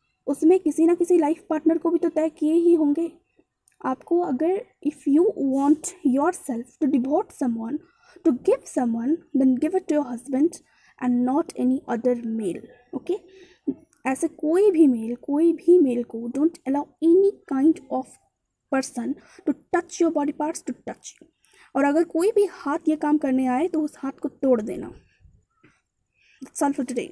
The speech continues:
अपने आप को सेव करो और अपने पेरेंट्स के रिस्पेक्ट को भी सेव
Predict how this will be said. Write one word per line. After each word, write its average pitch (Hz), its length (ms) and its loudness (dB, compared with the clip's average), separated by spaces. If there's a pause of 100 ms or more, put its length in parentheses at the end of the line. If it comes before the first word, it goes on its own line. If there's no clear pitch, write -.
(340)
अपने 277 240 -4 (100)
आप 262 180 -6
को 311 100 -6
सेव 302 300 -2
करो 320 240 -2 (680)
और 247 180 0
अपने 277 160 2
पेरेंट्स 262 360 -2
के 262 100 0
रिस्पेक्ट 233 460 -8
को 247 100 -4
भी 214 100 -8
सेव 202 200 -8